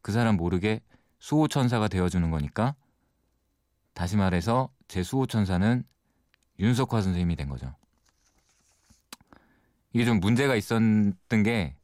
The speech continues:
워낙에 요령이 없이 최선을 다해서 수호천사 역할에 매진하시다 보니까 저한테 선물을 조금 지나친 선물을 배달하시곤 했었어요.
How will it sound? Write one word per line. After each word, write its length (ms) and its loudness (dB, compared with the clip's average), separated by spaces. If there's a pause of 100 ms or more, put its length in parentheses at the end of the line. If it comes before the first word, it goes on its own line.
(1040)
워낙에 720 0
요령이 420 2
없이 600 -2 (420)
최선을 520 0
다해서 680 0
수호천사 760 0
역할에 480 -2
매진하시다 680 0
보니까 560 -2 (1000)
저한테 500 0 (680)
선물을 460 0
조금 300 -4
지나친 500 0
선물을 360 0
배달하시곤 600 -4
했었어요. 460 -10